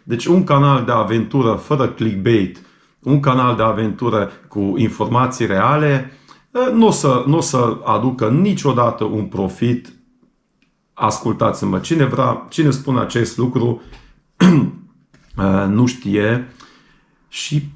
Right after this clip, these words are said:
puteți încerca. Deci eu tot, tot la oamenii ăștia care au spus, "Om, do, că ce, ce sponsor, că e ușor să călătorești din bani de sponsorizări." Dragule sau dragilor, să faci un canal de YouTube este gratis.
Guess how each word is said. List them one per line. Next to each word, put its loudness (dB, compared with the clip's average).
puteți -2
încerca. 2
Deci 0
eu 0
tot, -2
tot -2
la 2
oamenii 2
ăștia -4
care 0
au 2
spus, -8
"Om, 4
do, 2
că -2
ce, -2
ce -4
sponsor, 2
că -4
e 2
ușor -2
să -10
călătorești -2
din -2
bani 0
de 0
sponsorizări." 0
Dragule -2
sau -4
dragilor, -2
să -4
faci 0
un -2
canal 2
de -2
YouTube -2
este -2
gratis. 0